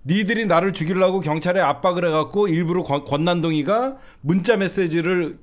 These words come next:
여론에 흘린 것은, 아, 이준석 치는 것은 대통령의 뜻이니까, 그러니까 경찰의 수사도 대통령의 뜻이니까 알아서 경찰이 수사해라는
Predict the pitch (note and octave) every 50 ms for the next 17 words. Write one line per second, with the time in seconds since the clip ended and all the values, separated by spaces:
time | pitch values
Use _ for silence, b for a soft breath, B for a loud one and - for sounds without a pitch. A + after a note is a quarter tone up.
0 | - - C#3+ D3 D#3+ F3 F#3 F#3+ F3+ F3+ F3 D3+ G#3 A3+ A#3 A3 F#3+ F3 D#3+ D3
1 | G3+ A3+ B3+ C4+ C4 B B B B B B B B A#2+ C3 C#3 C#3+ D3 D3 C3
2 | F#2+ - - b b b b - B2+ D3 E3 E3 G3 G#3 F#3+ E3 G3 F#3 G3 -
3 | - A3 G#3+ G3+ F#3+ F3 F3 D#3 - A3 B3 B3+ G3 E3+ C#3 C#3 C3+ F#3+ G3+ G3
4 | F#3+ F#3 F3 - - F#3+ F3+ D#3 E3 F3 E3+ D#3 D3 - - G3+ G#3 A#3 B3 B3+
5 | C4 C4 C4 b b b b b b b b b b - - - - - - -
6 | - - - - - - - - A#3 G#3+ E3 - E3 F3 F#3+ F#3+ A#3 A#3 A#3 G3+
7 | - A3+ B3 A#3+ A3+ A#3+ G#3 - D3+ D3 - G3+ G#3+ G#3+ G#3 G3 G3 G3 F#3+ E3
8 | - F3+ F#3 E3+ D3 A3 A3 G3+ - C#3 C#3 C#3+ D#3 F#3 G3 F#3 A3+ A3 G#3 F#3+
9 | F3 - G3+ F#3 F#3 E3+ - F#3+ G3 G3+ G#3 G3 F3+ F3 E3 F#3+ F3+ D#3+ B2+